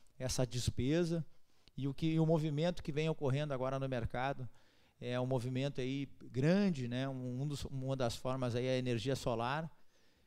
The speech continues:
E aí a gente consegue fazer, né, uma, uma transformação de, de, de,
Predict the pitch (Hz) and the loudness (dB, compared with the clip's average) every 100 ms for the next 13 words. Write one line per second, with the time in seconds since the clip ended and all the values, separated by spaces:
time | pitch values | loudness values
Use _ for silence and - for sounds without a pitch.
0 | - 123 123 131 139 - 123 - 127 123 | -10 -4 0 0 -2 -2 -2 -2 -2 -2
1 | 117 127 131 127 120 120 123 120 139 127 | -2 0 0 0 0 0 2 0 0 0
2 | 120 - 139 143 127 123 113 - 113 117 | 0 0 2 2 2 -2 -4 -10 -8 -4
3 | 113 104 - 110 120 | -4 -8 -12 -6 -4